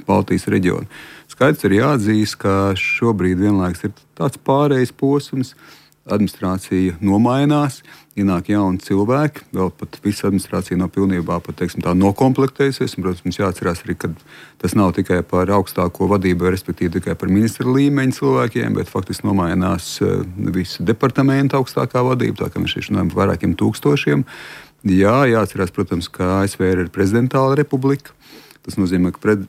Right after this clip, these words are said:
prezidentam un viņu vārdam ir vēl papildus tādā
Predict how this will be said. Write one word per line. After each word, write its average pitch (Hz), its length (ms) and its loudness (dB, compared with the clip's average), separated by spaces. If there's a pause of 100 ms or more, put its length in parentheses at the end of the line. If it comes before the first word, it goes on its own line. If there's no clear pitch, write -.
prezidentam 92 720 0
un 98 80 2
viņu 98 160 2
vārdam 90 400 -2
ir 87 80 -4
vēl 90 160 -4
papildus 135 480 0
tādā 143 240 2